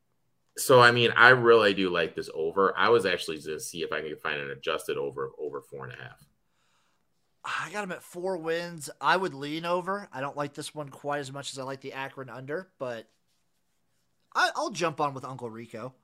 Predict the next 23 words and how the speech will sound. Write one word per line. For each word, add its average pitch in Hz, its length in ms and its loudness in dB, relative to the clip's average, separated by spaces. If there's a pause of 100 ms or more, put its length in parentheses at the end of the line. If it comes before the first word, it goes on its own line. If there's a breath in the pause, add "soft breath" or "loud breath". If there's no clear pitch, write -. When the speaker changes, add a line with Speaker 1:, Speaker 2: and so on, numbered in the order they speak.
(500)
Speaker 1:
There 76 220 -2
we 73 100 0
go. 64 320 -6 (560 soft breath)
Speaker 2:
I'll 277 120 0
jump 151 300 -6
on 120 140 -8
that 104 180 -18
over. 104 480 -16
Speaker 1:
There 90 260 6
we 92 120 4
go. 71 400 -2 (640)
That's 85 180 2
how 107 100 6
we 95 120 6
do 98 240 6
it, - 100 4
my - 120 -4
friend. - 380 -6 (120)
That's 90 200 2
how 113 120 4
we 98 100 2
do 113 360 6
it. - 140 0